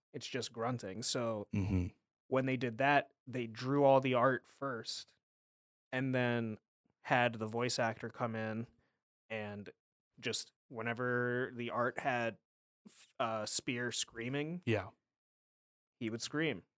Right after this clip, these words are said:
Speaker 1: He would do a grunt whenever he saw him, like, grunt.
Speaker 2: And it's a lot more doable in that sense 'cause you're not matching,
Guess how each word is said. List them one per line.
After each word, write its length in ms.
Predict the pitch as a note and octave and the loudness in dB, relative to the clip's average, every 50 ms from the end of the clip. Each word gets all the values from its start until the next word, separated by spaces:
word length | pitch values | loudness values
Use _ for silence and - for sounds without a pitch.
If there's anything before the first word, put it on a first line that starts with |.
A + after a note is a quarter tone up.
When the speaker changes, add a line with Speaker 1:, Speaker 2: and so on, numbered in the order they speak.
| _ _ _ _ | _ _ _ _
Speaker 1:
He 80 | D3 | -4
would 120 | B2+ A#2 A2+ | -4 -2 -2
do 140 | C3 B2 A#2+ | -2 -2 -2
a 40 | |
grunt 360 | A#2 A#2 C#3+ D3+ D#3 C#3+ - - | 0 2 4 4 4 4 0 -4
whenever 300 | - G2+ G#2 A2 G#2+ A2 | -6 -6 -4 -2 -2 -2
he 80 | A2+ A#2+ | -2 -2
saw 240 | A#2+ - B2+ A#2+ A#2+ | 0 0 0 0 0
him, 160 | A#2+ A#2+ B2 | 0 -2 -2
like, 180 | B2 A#2+ A2+ - | -2 -2 -2 2
grunt. 300 | - D3 D#3+ C#3 - - _ _ _ _ _ - | 4 4 4 4 2 -4 _ _ _ _ _ -8
Speaker 2:
And 100 | B2+ C#3 | -6 -4
it's 100 | - - | 0 6
a 60 | E3 | 8
lot 220 | E3+ E3+ D#3+ D3 | 10 10 10 10
more 140 | C3 A2+ G#2+ | 8 6 6
doable 420 | F#2 G2 G#2+ G#2 G2+ F#2+ G2+ G2 G2 | 6 4 4 4 4 4 2 2 2
in 60 | G2 | 0
that 160 | F#2+ G2 G2 - | 0 -2 -2 -2
sense 240 | - F#2+ F#2+ F#2 | -2 -2 -2 -2
'cause 180 | - - G2+ - | -4 -6 -2 0
you're 80 | G2+ G2+ | 4 4
not 180 | G2+ G2 F#2+ G2+ | 4 4 4 2
matching, 540 | G2+ G2 G2 F#2+ - - - F#2+ F#2 F#2+ | 0 0 0 -2 -2 -6 -6 -8 -8 -8